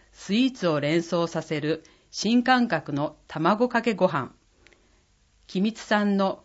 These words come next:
カラーや葛を用いたオーガニックコスメ、くるりの自噴水を利用した小水力発電等、提案のあっ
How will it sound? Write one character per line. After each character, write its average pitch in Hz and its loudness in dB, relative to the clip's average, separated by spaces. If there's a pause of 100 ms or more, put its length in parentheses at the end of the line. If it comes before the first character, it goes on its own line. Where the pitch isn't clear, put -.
カ 220 0
ラ 196 2
ー 147 0
や 151 0
葛 202 -2
を 139 -2
用 151 -4
い 170 -2
た 139 -4 (400)
オ 196 0
ー - -8
ガ 220 4
ニ 220 2
ッ - -14
ク 208 -8
コ 196 0
ス - -6
メ、 127 -6 (640)
く 240 -2
る 233 2
り 180 0
の 143 -2 (140)
自 160 -4
噴 254 2
水 156 -2
を 139 -2
利 139 -4
用 170 2
し - -10
た - -4 (460)
小 196 -2
水 208 -2
力 208 0
発 196 -4
電 135 -6 (100)
等、 143 -4 (580)
提 202 2
案 208 4
の 208 2
あ 220 4
っ 220 -4